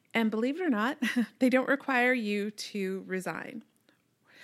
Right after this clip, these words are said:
Um, instead, I'm gonna help you to do some mindset shifts and also take some actions so that you can better appreciate the job that you have now.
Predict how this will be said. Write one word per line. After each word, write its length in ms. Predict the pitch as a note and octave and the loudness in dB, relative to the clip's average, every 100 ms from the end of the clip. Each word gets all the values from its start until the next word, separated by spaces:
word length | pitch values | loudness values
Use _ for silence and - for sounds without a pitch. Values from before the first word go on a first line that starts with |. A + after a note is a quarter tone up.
| - - - | -20 -20 -4
Um, 280 | G3+ G#3+ G3+ | 2 4 4
instead, 680 | A3 A3 - G#4 D4 C4+ C4+ - | 0 -2 4 8 10 8 6 2
I'm 120 | A#3 | 2
gonna 240 | C4 D4 | 4 4
help 260 | C#4+ B3+ B3 | 4 2 0
you 100 | B3 | -2
to 120 | A3 | -2
do 260 | F#3+ G#3 G3+ | -2 -4 -4
some 340 | - F#3 F3+ | -4 -8 -4
mindset 540 | G#3 B3+ C#4 - B3 - | 0 2 2 0 -6 -4
shifts 560 | - D#3+ G#3 - - - _ _ | -6 -4 -6 -8 -16 -18 _ _
and 100 | - | -6
also 260 | G#4 - G#4 | -4 -2 -4
take 260 | - C4+ - | 0 0 0
some 180 | B3 A#3 | -6 0
actions 580 | G#3 G#3+ - G#3 F#3+ - - - - | 2 2 -2 -4 -4 -8 -18 -20 -14
so 160 | - | -6
that 160 | A3 A3 | -2 -2
you 160 | G#3+ A3+ | -2 -2
can 240 | B3+ A3+ | 0 0
better 300 | G3+ G3+ G3+ | 0 0 0
appreciate 800 | - F#3+ - G3+ F#3 - F#3+ - | -2 -8 -6 -8 -6 -6 -8 -6
the 80 | F3 | -10
job 400 | E3+ E3 E3 E3 | -6 -4 -4 -6
that 200 | E3+ E3+ | -8 -6
you 120 | F3+ | -8
have 300 | E3 D#3+ D3+ | -8 -8 -6
now. 340 | E3 A#2 - | -8 -10 -12